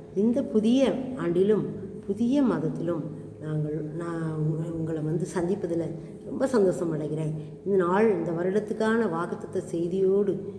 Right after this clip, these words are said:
உங்களை சந்திப்பதில் நான் ரொம்ப சந்தோஷம் அடைகிறேன். இந்த நாள்ல கூட அந்த வாக்குத்தத்த செய்தி என்ன அப்படின்னா, செப்பனியா மூணாம் அதிகாரம் இருபதாம் வசனம், கடைசி வசனத்துல,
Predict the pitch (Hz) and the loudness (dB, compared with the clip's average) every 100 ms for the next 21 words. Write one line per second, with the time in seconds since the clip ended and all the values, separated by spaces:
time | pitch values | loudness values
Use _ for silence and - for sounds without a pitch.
0 | - - 156 160 175 170 175 180 175 165 | -10 -6 -2 -2 -2 -2 0 0 -2 -2
1 | 151 170 208 202 156 156 156 151 156 151 | -2 -2 -2 -2 -2 -2 -2 -2 -2 -2
2 | 156 156 - - - 156 160 160 175 175 | -4 -8 -12 -16 -10 -6 -2 0 0 0
3 | - 175 151 156 160 156 156 156 - - | -2 -4 -2 -2 -2 -2 0 0 -2 -4
4 | 170 175 - 170 170 156 170 165 165 170 | -8 -6 -4 -4 -2 -2 -4 -2 0 2
5 | 190 175 156 151 156 151 151 165 156 - | 2 0 -4 -4 -2 -2 -2 -6 -10 -14
6 | - - 175 170 220 202 175 190 180 202 | -16 -8 -6 2 6 6 6 2 2 2
7 | 190 160 160 160 196 254 247 - 190 180 | 0 -2 -2 -2 -2 -2 -6 -4 -2 0
8 | 175 156 135 - 139 - 185 202 196 165 | 0 -2 -6 -8 -12 -6 2 2 2 -4
9 | 135 143 143 143 135 170 | -8 -10 -10 -10 -8 -6